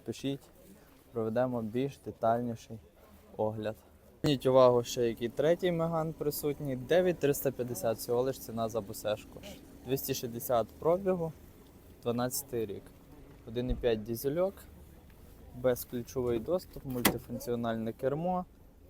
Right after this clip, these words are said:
клімат-контроль, круїз-контроль.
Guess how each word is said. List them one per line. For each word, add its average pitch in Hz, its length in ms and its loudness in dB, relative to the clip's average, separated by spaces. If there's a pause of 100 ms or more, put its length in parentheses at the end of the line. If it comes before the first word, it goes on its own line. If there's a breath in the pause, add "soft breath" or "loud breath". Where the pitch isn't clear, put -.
(400)
клімат-контроль, 135 920 0 (340)
круїз-контроль. 123 920 4